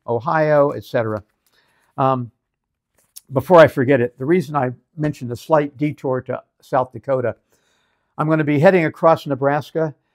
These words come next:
and I've got a couple of detours planned. One, I've never been to Yellowstone. There's a national park map to pick up. So I'm gonna spend a couple days going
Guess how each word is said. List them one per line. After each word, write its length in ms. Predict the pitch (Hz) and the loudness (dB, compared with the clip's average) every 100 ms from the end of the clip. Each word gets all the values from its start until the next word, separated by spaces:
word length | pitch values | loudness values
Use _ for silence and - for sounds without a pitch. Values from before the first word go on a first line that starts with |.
| _ _ - | _ _ -8
and 340 | 131 131 131 | -4 -4 -2
I've 140 | 127 123 | -2 0
got 140 | 156 | 0
a 60 | 156 | 0
couple 300 | 165 151 135 | -2 -2 -4
of 100 | 107 | -4
detours 540 | 147 147 131 123 117 | -6 -4 -8 -8 -8
planned. 380 | _ 131 123 120 | _ -8 -6 -6
One, 500 | 160 185 165 156 - _ | -2 0 0 -4 -16 _
I've 140 | - 302 | -12 -6
never 180 | 185 185 | -6 -4
been 180 | 202 | -4
to 60 | 202 | -2
Yellowstone. 640 | 214 226 - - 120 107 98 _ _ - | 0 2 0 -2 -6 -6 -12 _ _ -2
There's 180 | 185 | -2
a 60 | 156 | 0
national 420 | 123 123 - 117 | -2 -4 -6 -10
park 340 | 113 123 113 - | -4 -4 -4 -6
map 220 | 113 - | -8 -8
to 80 | 113 | -10
pick 240 | 120 107 | -10 -6
up. 220 | 127 151 _ _ _ _ | -8 -8 _ _ _ _
So 140 | - | -4
I'm 100 | 156 | -2
gonna 220 | 185 196 139 | 0 -2 -2
spend 300 | - 185 165 | -4 -4 -2
a 40 | |
couple 280 | 170 160 147 | 0 0 0
days 360 | 139 135 135 | 2 0 -2
going 320 | - 143 131 | -4 -4 -4